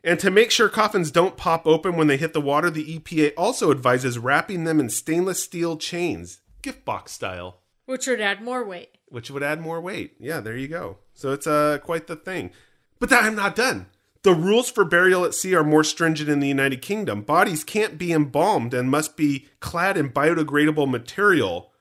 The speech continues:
Speaker 1: as well.
Speaker 2: So you don't contaminate.
Speaker 1: Exactly. It's all right. Coffins must be made of soft wood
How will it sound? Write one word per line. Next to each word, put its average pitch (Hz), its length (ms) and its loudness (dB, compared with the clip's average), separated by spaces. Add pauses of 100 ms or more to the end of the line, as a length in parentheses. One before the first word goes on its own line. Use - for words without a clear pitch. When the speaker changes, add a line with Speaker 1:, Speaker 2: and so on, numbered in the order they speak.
(180)
Speaker 1:
as 127 200 -6
well. 156 400 -4 (200)
Speaker 2:
So - 180 -12
you 254 240 -6
don't 240 400 -12
contaminate. 254 680 -16 (180)
Speaker 1:
Exactly. 135 640 -6 (280)
It's - 80 -16
all 131 160 -4
right. 113 300 -6
Coffins 175 340 -2
must 175 180 -2
be 175 80 -6
made 160 200 2
of 147 80 0
soft 165 360 0
wood 180 380 0